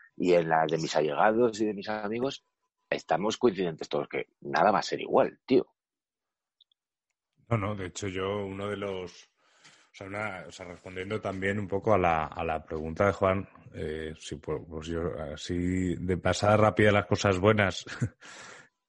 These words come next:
Speaker 2: creo
Speaker 1: Ujú.
Speaker 2: que puede ser una, una oportunidad también, pues, para todo lo que estamos promoviendo aquí, tanto de tecnológicamente como disruptivamente.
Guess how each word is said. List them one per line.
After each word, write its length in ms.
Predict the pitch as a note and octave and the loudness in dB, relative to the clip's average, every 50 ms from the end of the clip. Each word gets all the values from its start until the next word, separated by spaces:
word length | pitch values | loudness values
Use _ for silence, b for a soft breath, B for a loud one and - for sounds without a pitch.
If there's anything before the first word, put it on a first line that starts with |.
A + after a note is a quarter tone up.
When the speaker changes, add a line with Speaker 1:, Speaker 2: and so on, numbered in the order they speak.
| _ _ | _ _
Speaker 2:
creo 300 | - A2+ G2 G#2+ G#2+ G#2 | 0 2 4 6 6 6
Speaker 1:
Ujú. 80 | F2 | 6
Speaker 2:
que 360 | F#2+ G2+ G2 G2 G2 G2 F#2+ F2 - | 4 4 6 6 6 4 2 2 4
puede 140 | G2+ G2+ F#2+ | 4 4 4
ser 200 | F#2 G2 F#2+ F#2+ | 4 2 2 2
una, 440 | F#2+ G2 F#2+ G2 F#2+ F#2+ F#2 F2+ | 2 2 2 4 4 2 2 2
una 320 | F2+ G2 G2 F#2+ F#2 F#2 F#2 | 0 0 2 2 4 4 2
oportunidad 560 | F2+ D#2+ F#2 F2+ E2+ - F2 E2+ F2+ F#2 F2+ | 2 0 -2 -2 -2 -2 -2 0 0 0 0
también, 300 | F2 F2 E2+ F2+ F2 D#2+ | 0 0 0 -2 -2 -2
pues, 200 | - E2+ D#2+ - _ _ | -4 -6 -6 -6 _ _
para 220 | - D#2+ D#2+ D#2+ D#2+ | -6 -4 -4 -2 -2
todo 140 | - F2+ F2 | -2 -4 -2
lo 40 | F2 | -2
que 60 | E2+ | -4
estamos 240 | E2+ - F#2+ F2 - | -4 -4 -4 -4 -4
promoviendo 460 | - E2 E2 D#2+ E2 E2+ E2+ E2+ D#2+ | -4 -4 -4 -2 -2 -2 -2 -2 -2
aquí, 260 | D#2+ D2+ - F#2 F2+ E2+ | -4 -4 -2 -4 -4 -4
tanto 320 | - D#2+ D#2 D2 E2 E2 | -4 -6 -6 -4 -4 -4
de 100 | D#2+ D2+ | -4 -4
tecnológicamente 1000 | - - D#2+ D#2 D2+ D#2 D#2+ - - E2+ E2 E2 E2 F2 E2+ D#2+ - F2 E2 D#2 | -6 -8 -8 -8 -8 -10 -10 -6 -6 -4 -4 -4 -4 -4 -6 -6 -4 -6 -6 -4
como 600 | - E2 D#2 D#2 D#2 D#2 D#2 D#2 D#2 D2+ D2+ D2+ D2 | -6 -8 -8 -8 -8 -10 -10 -10 -10 -12 -14 -14 -16
disruptivamente. 960 | D#2+ - - D2+ - - E2 E2 E2 E2+ F2+ E2+ D#2+ - F2 F2 D#2+ - | -16 -16 -16 -14 -8 -6 -4 -4 -4 -4 -4 -6 -4 -2 -2 -2 -2 -4